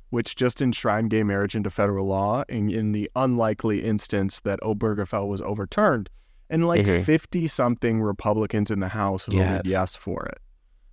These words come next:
Speaker 1: Uh, and they voted in favor of it, which means, like, a hundred fifty voted against. But those fifty were viciously attacked by some groups on the right and by some
Speaker 2: Mm-hmm.
Speaker 1: people on the right.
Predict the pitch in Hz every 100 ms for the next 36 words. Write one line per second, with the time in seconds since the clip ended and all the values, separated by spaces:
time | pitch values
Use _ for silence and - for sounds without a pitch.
0 | _ 120 117 - 120 117 110 113 110 104
1 | 98 95 104 101 90 87 92 - 123 -
2 | 120 117 110 104 104 107 117 113 104 92
3 | 95 95 92 98 127 107 110 - 131 185
4 | 190 - 202 - 123 107 - _ - -
5 | 151 156 113 104 113 160 - 208 - 165
6 | 127 - - 107 101 - - - - -
7 | 117 113 - 117 113 110 104 92 98 95
8 | 92 95 87 85 - - - - 113 107
9 | 98 110 92 90 90 98 95 95 127 160
10 | 104